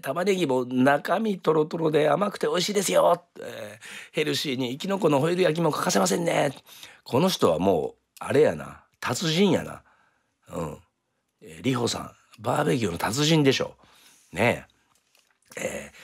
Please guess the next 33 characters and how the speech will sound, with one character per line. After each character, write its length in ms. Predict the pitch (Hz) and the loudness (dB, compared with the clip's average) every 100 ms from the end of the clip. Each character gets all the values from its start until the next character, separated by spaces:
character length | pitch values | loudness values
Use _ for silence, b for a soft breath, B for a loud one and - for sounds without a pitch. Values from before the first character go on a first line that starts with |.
| B | B
「寒 300 | - - 175 | -8 0 2
い 80 | 185 | 4
夜 200 | 104 87 | 4 2
は 200 | 73 - | -2 -4
エ 140 | - 139 | 0 0
イ 80 | 175 | 2
ヒ 120 | 175 | 2
レ 140 | 147 | 2
を 140 | 120 92 | 4 2
炙 160 | 92 | 0
り、 140 | - - - | -8 -14 -8
熱 200 | 104 - | -8 -2
燗 220 | 196 175 | 0 2
に 80 | 143 | 2
入 60 | |
れ 100 | 117 | 2
て、 260 | 113 92 - b b b b _ | 0 -2 -4 b b b b _
え 460 | 80 82 80 78 76 | -10 -6 -4 -4 -4
ー、 40 | |
な 60 | 98 | -4
ん 60 | |
だ、 100 | 85 | -4
か 140 | - 123 | 0 4
ま 120 | 160 | 4
ぼ 140 | 175 | 4
こ 120 | 165 156 | 2 4
や、 260 | 120 - B B B B | 4 0 B B B B
え 480 | 80 80 76 67 55 | -10 -8 -6 -6 -6
ー、 80 | - | -6
油 360 | 98 143 156 143 | -2 2 2 2
揚 40 | |
げ 200 | 117 95 | 2 2
を 280 | 92 90 - | 2 2 0